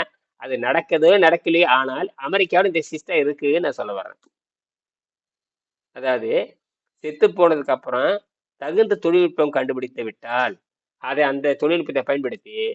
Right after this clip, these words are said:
அந்த கோடீஸ்வரனை என்ன பண்ண முடியும்? தீ-, மீண்டும் உயிர்ப்பிச்சு முடியும். நடந்துட்டு இருக்குது. எப்ப நடக்குது தெரியுங்களா? இந்த கிட்டத்தட்ட பாத்தீங்கன்னா, இந்த திட்டம் வந்து, இந்த திட்டம் வந்து அமல்படுத்தி மு-, ஆயிரத்தி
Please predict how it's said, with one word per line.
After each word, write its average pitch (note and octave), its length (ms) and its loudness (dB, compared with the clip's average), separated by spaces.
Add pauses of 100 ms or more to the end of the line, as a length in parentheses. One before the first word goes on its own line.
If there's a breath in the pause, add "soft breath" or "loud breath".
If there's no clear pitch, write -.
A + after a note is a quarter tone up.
(400)
அந்த C#3+ 160 -8
கோடீஸ்வரனை F#3+ 540 2
என்ன F3 180 2
பண்ண F3+ 160 2
முடியும்? G2+ 380 -8 (480)
தீ-, F3 220 0
மீண்டும் F#3+ 440 4 (580)
உயிர்ப்பிச்சு F#3+ 440 -4
முடியும். C#3+ 260 0
நடந்துட்டு G#3 300 2
இருக்குது. D3+ 160 -2
எப்ப C#3+ 220 0
நடக்குது F3+ 320 2
தெரியுங்களா? B2+ 340 -2
இந்த C#3 200 -6
கிட்டத்தட்ட D3+ 400 -2
பாத்தீங்கன்னா, B2+ 440 -2 (640)
இந்த D3 240 -4
திட்டம் D#3+ 400 0
வந்து, F#3 320 4
இந்த D#3 180 -2
திட்டம் D3 300 0
வந்து E3+ 180 2
அமல்படுத்தி D#3 460 0
மு-, C#3 180 -4
ஆயிரத்தி D#3 560 0